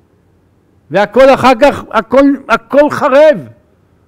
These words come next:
מזל יוחז. עברו שנים.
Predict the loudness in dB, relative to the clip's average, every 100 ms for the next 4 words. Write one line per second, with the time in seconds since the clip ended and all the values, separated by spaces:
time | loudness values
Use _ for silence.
0 | _ _ _ _ _ _ _ _ _ _
1 | _ _ _ _ _ _ _ -10 -6 -6
2 | -6 -10 -16 -20 _ _ _ _ _ _
3 | _ _ _ _ _ _ _ -14 -6 -6
4 | -4 -4 -2 -2 -4